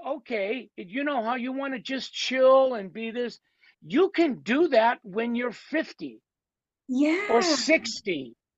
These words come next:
Speaker 2: Yeah.
Speaker 1: And, and so I'm like, I'm seventy, and if I wanna
Speaker 2: <laughs>
Speaker 1: take a nap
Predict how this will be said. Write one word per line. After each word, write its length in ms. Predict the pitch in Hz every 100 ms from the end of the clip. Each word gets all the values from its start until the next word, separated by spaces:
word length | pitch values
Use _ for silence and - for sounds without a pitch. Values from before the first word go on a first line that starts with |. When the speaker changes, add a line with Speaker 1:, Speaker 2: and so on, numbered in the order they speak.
| _ _
Speaker 2:
Yeah. 440 | 254 311 392 453 233
Speaker 1:
And, 120 | 226
and 320 | 254 226 -
so 220 | - 247 233
I'm 280 | 320 370 240
like, 260 | 226 196 -
I'm 220 | 302 311 339
seventy, 920 | - - 277 320 311 196 190 262 233
and 180 | 226 233
if 280 | 269 269
I 140 | 247 302
wanna 300 | 320 294 247
Speaker 2:
<laughs> 100 | -
Speaker 1:
take 280 | 285 269 233
a 60 |
nap 420 | 208 208 233 285